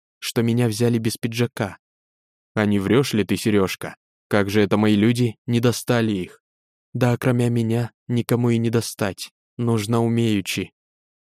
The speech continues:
«Ну вот что, Сережка, едем в собор, и ты достанешь». Хотя я и боялся использовать его услуги, так как мало ли что,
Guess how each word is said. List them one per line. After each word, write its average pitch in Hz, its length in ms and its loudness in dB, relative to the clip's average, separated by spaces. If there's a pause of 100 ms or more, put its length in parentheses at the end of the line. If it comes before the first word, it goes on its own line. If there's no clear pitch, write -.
«Ну 104 280 0
вот 113 260 2
что, - 180 -2
Сережка, 98 640 -2 (180)
едем 123 340 2
в - 60 -4
собор, 117 480 0 (140)
и 139 140 0
ты 120 140 0
достанешь». 101 720 -2 (800)
Хотя 107 340 -2
я 147 140 2
и 127 100 2
боялся 117 580 2
использовать 110 640 0
его 110 220 0
услуги, 120 540 -2 (280)
так 127 200 -2
как - 180 -2
мало 123 240 2
ли 117 140 2
что, 117 360 -2